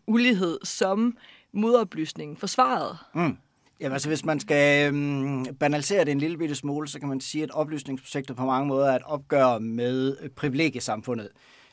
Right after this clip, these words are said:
Speaker 2: Det vil altså sige med det forhold, at der er nogle mennesker, der har nogle fordele og rettigheder og friheder,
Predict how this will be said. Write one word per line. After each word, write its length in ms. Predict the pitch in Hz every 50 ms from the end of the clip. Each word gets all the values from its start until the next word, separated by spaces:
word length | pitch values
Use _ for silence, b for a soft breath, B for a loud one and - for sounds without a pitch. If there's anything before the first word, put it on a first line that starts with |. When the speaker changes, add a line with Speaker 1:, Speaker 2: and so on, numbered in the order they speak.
| b -
Speaker 2:
Det 80 | 143 139
vil 60 | 139
altså 220 | 135 131 - 135
sige 460 | 123 - - - 147 151 151 160 160
med 160 | 160 147 135 127
det 140 | 139 143
forhold, 440 | 139 - 156 147 151 143 147 143 139 135
at 160 | - 147 - -
der 120 | 131 123
er 180 | - 139 131 127
nogle 680 | 131 131 135 139 143 147 151 156 160 156 160 160 156 151
mennesker, 520 | 143 131 135 135 147 147 - - - 135
der 360 | 127 - - 117 113 - - -
har 240 | 165 160 143 131 123
nogle 320 | 117 117 120 123 123 120
fordele 640 | - - - 135 139 147 156 147 143 135 135 135 120
og 60 | 107
rettigheder 440 | 117 123 135 131 135 127 127 123 123
og 60 | 120
friheder, 560 | - - - 160 160 160 151 139 135 131 123